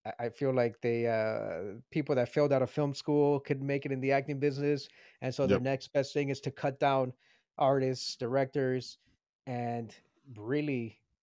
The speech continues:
Speaker 1: uh, the way that they talk about art as if they are this holier than thou, you know, make it, they're gonna make or break your project. And so that's not what we do.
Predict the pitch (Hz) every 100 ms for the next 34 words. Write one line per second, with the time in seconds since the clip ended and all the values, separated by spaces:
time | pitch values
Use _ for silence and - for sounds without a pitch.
0 | _ _ - - - 139 127 151 143 131
1 | - 135 131 123 123 135 - - - 127
2 | 120 - - 127 - 127 120 120 117 -
3 | - 139 135 123 120 113 127 127 127 123
4 | - _ _ - 120 113 110 107 117 135
5 | 131 135 - 143 127 123 131 120 127 127
6 | 120 120 117 120 - 110 98 101 _ _
7 | _ - 120 117 160 165 180 147 147 135
8 | 139